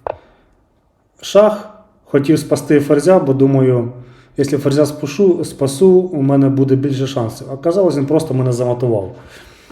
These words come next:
Тобто, е, мені вже потім рекомендували розмінятися. Розмінятися. Е, комп'ютер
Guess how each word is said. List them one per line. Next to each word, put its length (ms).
Тобто, 280
е, 240
мені 300
вже 160
потім 320
рекомендували 580
розмінятися. 800
Розмінятися. 720
Е, 460
комп'ютер 400